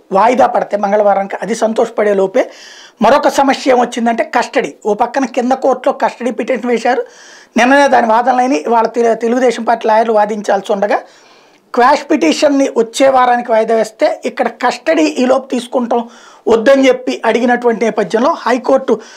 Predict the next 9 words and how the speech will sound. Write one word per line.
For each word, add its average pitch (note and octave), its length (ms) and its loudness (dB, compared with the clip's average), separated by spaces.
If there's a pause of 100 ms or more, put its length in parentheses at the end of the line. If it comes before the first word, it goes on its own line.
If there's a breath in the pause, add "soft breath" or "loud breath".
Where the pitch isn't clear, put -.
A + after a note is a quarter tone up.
(240 loud breath)
చంద్రబాబు C4+ 480 2
కస్టడీని, C4 760 0
ఏ, A#3 140 0
చంద్రబాబుని B3+ 540 0
కస్టడీకి C4 380 -2
ఇవ్వాలంటే A#3+ 320 2
విజయవాడ A#3 340 2
ఏసీబీ A3+ 300 -2
కోర్టులో A#3 380 -2